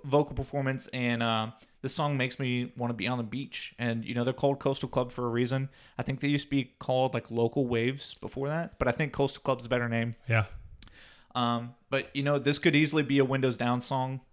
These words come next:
Speaker 1: or it could have been on the Windows Down playlist. Um, but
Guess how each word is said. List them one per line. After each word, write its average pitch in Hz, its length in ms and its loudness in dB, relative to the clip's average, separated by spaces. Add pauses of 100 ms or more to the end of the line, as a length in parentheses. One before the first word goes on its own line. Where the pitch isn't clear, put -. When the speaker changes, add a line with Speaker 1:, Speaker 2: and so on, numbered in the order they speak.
(100)
Speaker 1:
or 123 240 -4
it 127 140 -4
could - 100 -4
have 123 60 -2
been 131 100 2
on 127 80 4
the 127 80 0
Windows 123 240 2
Down 117 220 -2
playlist. 117 480 -2 (480)
Um, 104 440 -4 (180)
but - 240 -2